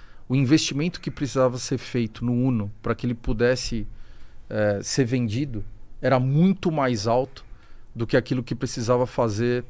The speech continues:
no, no MOB e no Argo, né? Eh, e, obviamente, em termos de volume de vendas, o Uno já não era,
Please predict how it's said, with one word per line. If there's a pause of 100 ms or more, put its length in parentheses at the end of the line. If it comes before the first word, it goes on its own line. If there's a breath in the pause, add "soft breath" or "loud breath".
(120)
no,
no
MOB
e
no
Argo, (160)
né? (680 soft breath)
Eh,
e,
obviamente, (280)
em
termos
de
volume
de
vendas,
o
Uno
já
não
era,